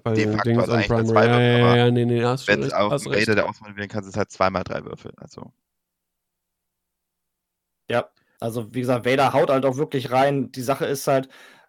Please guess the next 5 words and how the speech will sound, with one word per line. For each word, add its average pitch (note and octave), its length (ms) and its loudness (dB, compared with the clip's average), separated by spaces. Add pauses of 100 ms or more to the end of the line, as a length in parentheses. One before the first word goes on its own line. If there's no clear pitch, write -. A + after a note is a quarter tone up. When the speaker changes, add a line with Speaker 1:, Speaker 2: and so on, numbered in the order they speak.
Speaker 3:
ähm, B2 600 0 (400)
hat D#3 220 -2
er D3+ 180 4
alleine C#3 400 2
genug D3+ 520 -4